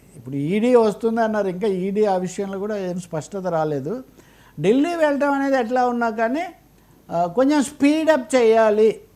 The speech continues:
తన యాక్టివిటీని, తన పర్యటనలను, తన వ్యూహాలను. తర్వాత,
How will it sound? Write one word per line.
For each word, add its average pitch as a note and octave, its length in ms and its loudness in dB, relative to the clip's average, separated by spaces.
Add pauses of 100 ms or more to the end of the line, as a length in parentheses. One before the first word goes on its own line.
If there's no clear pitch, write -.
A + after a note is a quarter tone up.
(200)
తన F3+ 180 -2
యాక్టివిటీని, A3 960 0
తన G3+ 240 2
పర్యటనలను, G#3+ 880 2
తన G3 200 -2
వ్యూహాలను. G3 720 -2 (680)
తర్వాత, G#3+ 360 2